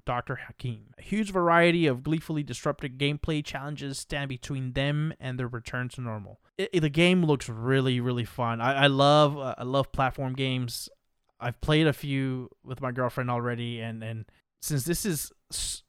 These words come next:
strictly co-op platform,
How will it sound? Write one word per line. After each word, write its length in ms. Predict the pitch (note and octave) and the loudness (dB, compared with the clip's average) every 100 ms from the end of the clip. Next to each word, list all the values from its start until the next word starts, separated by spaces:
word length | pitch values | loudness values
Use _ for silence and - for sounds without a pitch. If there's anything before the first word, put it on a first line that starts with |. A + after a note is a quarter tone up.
| - | -10
strictly 1000 | - - F#3+ G3 - F3+ D3 B2+ - - | -8 2 2 2 0 -4 -2 -4 -8 -14
co-op 500 | - D#3 C#3+ B2+ - | -2 0 2 0 -2
platform, 680 | - C3 A#2 B2 A#2 G#2+ G2+ | -4 -4 -4 -6 -6 -8 -12